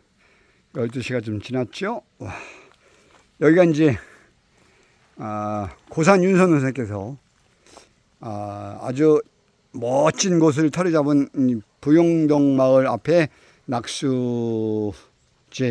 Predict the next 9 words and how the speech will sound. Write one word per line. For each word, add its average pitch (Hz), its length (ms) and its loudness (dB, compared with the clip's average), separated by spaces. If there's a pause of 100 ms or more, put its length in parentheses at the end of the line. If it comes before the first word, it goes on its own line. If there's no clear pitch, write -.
(880)
그리고, 135 680 0
어, 120 380 0 (260)
곡수당 123 800 -4
등 104 300 -6
있는 120 260 0
곳에서 110 300 -6
있다가 117 380 -4 (500)
이쪽으로 180 380 2
넘어옵니다. 143 800 4